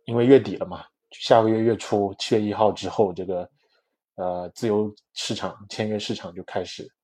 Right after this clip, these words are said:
打开了。然后我们猛龙也是有两位合同到期的球员啊，包括看看有没有可能还在自由市场上面有什么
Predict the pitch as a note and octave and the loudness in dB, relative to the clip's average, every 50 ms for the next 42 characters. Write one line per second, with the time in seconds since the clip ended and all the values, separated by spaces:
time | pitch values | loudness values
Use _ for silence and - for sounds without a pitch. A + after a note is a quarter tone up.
0 | _ _ _ - - E2 D#2+ - - F#2+ F2 F2+ F2 E2+ - _ _ _ - - | _ _ _ -2 -2 -2 -2 -4 -2 -2 -2 -2 -8 -10 -14 _ _ _ -16 -12
1 | F#2 F2+ F2 F2 F2 - G#2 F#2+ F2 F2+ G2 G2 F2+ E2+ E2 F2+ F#2 F2 E2 - | -10 -8 -8 -8 -8 -8 -10 -10 -10 -10 -10 -10 -10 -10 -10 -10 -10 -10 -8 -6
2 | - G2 F#2+ F#2+ F#2 E2+ D#2+ E2+ F#2+ G2 F2 - _ _ _ _ _ _ _ _ | -2 -2 -2 0 -2 -4 -4 -4 -2 -2 -2 -4 _ _ _ _ _ _ _ _
3 | _ _ _ _ _ _ - - G2+ G2 G#2 G#2+ G2+ - A#2 G#2 F#2 - - - | _ _ _ _ _ _ -2 2 2 2 2 2 4 4 4 4 4 0 -4 -4
4 | G#2 G2 F#2 - - E2+ E2 E2 E2 E2 E2+ - - F2+ F2 - F#2+ F2+ - G#2 | -4 -4 -6 -8 -10 -12 -10 -10 -12 -14 -16 -10 -10 -10 -8 -8 -10 -8 -8 -12
5 | F#2 F#2+ F2+ E2+ E2 _ _ _ _ _ _ _ _ _ _ _ _ F#2 F2+ G2 | -12 -12 -14 -14 -16 _ _ _ _ _ _ _ _ _ _ _ _ -10 -6 -4
6 | G2+ G2 G2 - - F#2 E2+ F2 F2 F2+ F2+ F2 - - - G2+ F2+ E2+ G2+ F#2+ | -4 -6 -6 -4 -6 -6 -6 -6 -10 -10 -10 -12 -16 -14 -10 -10 -6 -2 0 0
7 | F#2+ F2+ E2 - _ _ _ _ _ _ _ - - - A2 G2+ G2+ - - G#2 | 0 -2 -4 -10 _ _ _ _ _ _ _ -12 -6 -2 -2 -2 -2 -2 -6 -8
8 | - F2 E2+ - G2+ F#2+ F#2+ F2+ E2+ E2+ - - - F2 F2 F2+ F2+ | -8 -8 -8 -8 -8 -8 -8 -12 -12 -14 -14 -16 -14 -10 -10 -10 -10